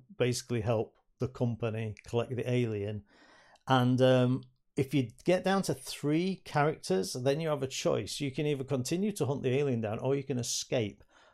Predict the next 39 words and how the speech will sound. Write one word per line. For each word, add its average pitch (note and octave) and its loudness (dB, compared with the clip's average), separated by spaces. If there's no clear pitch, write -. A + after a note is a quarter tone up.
on A#2+ 2
the, A#2 2
uh, A2+ 2
the A#2 -6
shuttle, - -4
I F#2 -6
guess F#2+ -8
it's - -18
called, G#2 -6
the G#2+ -4
Narcissus. - -6
And D#3 2
it A#3+ 4
is C4 4
incredible. G#3+ 6
I G#3+ 8
played G#3 8
it B2 2
to D#3 4
make D3 2
sure D3 4
I C#3 4
knew C#3 4
what C3+ 6
I C3 4
was C3 0
talking B2+ 4
about. A2+ 2
And D3 4
I E3+ 4
was F#3 4
just E3 2
like, D3 8
"Oh D#3 4
my A3+ 6
God, F3 4
this D#3 -2
is A3 -2
possibly A#2+ 2